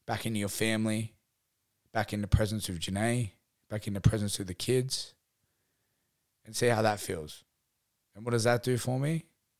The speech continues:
<laughs> Fills me the fuck up. That takes me from, you know, working off eighty percent to a hundred and eighty when I'm present with the girls,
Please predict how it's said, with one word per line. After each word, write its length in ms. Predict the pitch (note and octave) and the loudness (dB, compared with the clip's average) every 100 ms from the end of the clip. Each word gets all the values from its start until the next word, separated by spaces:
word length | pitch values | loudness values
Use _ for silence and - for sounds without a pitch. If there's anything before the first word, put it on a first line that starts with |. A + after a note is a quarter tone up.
| _ _ _ _ _ _ - | _ _ _ _ _ _ -4
<laughs> 60 | - - - _ _ _ _ _ - _ _ _ _ _ _ _ _ _ _ | -2 -2 -6 _ _ _ _ _ -20 _ _ _ _ _ _ _ _ _ _
Fills 340 | - B2 B2 | 2 4 4
me 200 | A2 A#2 | 4 2
the 80 | G2+ | 0
fuck 340 | - G#2 G2 - | -2 -4 -4 -6
up. 320 | F#2+ E2 - _ _ _ _ _ _ _ _ _ _ _ | -6 -8 -12 _ _ _ _ _ _ _ _ _ _ _
That 300 | B2 C3 - | 2 2 0
takes 320 | - C#3+ C3+ B2+ | 2 4 4 4
me 280 | B2+ B2 | 6 4
from, 460 | A#2+ B2+ A#2 G#2+ G2 - _ _ _ _ _ _ - | 4 2 2 2 -4 -10 _ _ _ _ _ _ -4
you 140 | A#2+ | 0
know, 260 | A2 G2+ A2 _ _ | 0 0 -4 _ _
working 400 | A#2 B2 A#2+ B2 | 2 4 4 0
off 140 | A2 - | 0 0
eighty 220 | B2 C3+ C#3 | 4 4 4
percent 360 | A#2+ - G#2+ | 4 4 2
to 100 | - | -2
a 40 | G2 | -4
hundred 360 | - A#2 A2 | -2 0 2
and 80 | G#2 | 0
eighty 320 | F#2+ E2 D#2+ - _ _ _ _ _ _ _ _ | 0 -4 -8 -14 _ _ _ _ _ _ _ _
when 120 | - A2 | -4 -2
I'm 100 | G#2+ | 8
present 380 | - A#2+ A2+ | 8 10 6
with 80 | G#2 | 2
the 80 | G2 | -2
girls, 520 | F#2+ G2 F2+ D#2+ - | 0 0 0 -2 -8